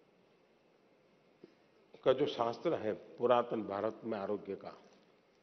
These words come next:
उसमें उपवास की परंपरा होती है। कि कुछ जरा ऐसा लगता है तो ऐसा करो, आप फास्टिंग करो। कुछ हमारे देश में, कुछ religious rituals में भी होता है fasting करो।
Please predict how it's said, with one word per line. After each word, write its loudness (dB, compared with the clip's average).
उसमें 2
उपवास 6
की 6
परंपरा 6
होती 0
है। -14
कि 0
कुछ 2
जरा 8
ऐसा 4
लगता 4
है 6
तो 2
ऐसा 2
करो, 0
आप 0
फास्टिंग 2
करो। -6
कुछ 4
हमारे 10
देश 6
में, 8
कुछ 2
religious 6
rituals 4
में 4
भी 6
होता 4
है 2
fasting 0
करो। -10